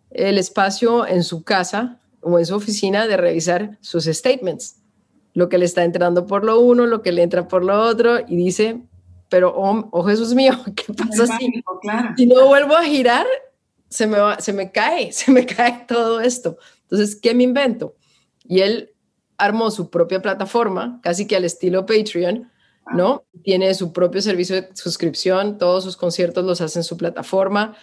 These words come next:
Speaker 1: vende todo su merch a través de la plataforma, no exclusivamente, pero lo tiene todo concentrado y ya tiene sus fans que pagan por contenido, por suscripción,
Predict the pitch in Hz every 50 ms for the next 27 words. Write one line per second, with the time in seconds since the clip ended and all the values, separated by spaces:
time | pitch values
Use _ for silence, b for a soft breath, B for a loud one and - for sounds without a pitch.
0 | B B B B 170 185 180 180 180 180 180 - 190 208 208 208 202 185 185 180
1 | 170 175 185 175 - 180 175 165 165 170 175 175 175 170 160 - - 151 - -
2 | 185 185 190 214 - - 196 220 240 240 240 - 254 254 - 262 233 226 220 226
3 | 214 190 175 170 - 202 247 240 B B B B B B _ _ - 190 196 190
4 | 190 185 190 196 196 220 226 220 226 226 226 220 220 202 190 - 185 170 165 170
5 | 240 277 247 180 151 - - _ _ - 185 175 190 190 190 190 226 214 208 214
6 | 214 226 247 262 b b b b b b b b - - - 196 185 190 - -
7 | 254 226 208 202 240 269 277 - - - _ _ _ _ _ - 170 175 - 180
8 | 185 185 202 214 208 208 202 185 180 185 - 190 175 170 175 180 180 180 185 185
9 | 185 185 190 202 196 - 180 170 - 180 - - - 175 165 - - 240 214 196
10 | 190 226 247 - -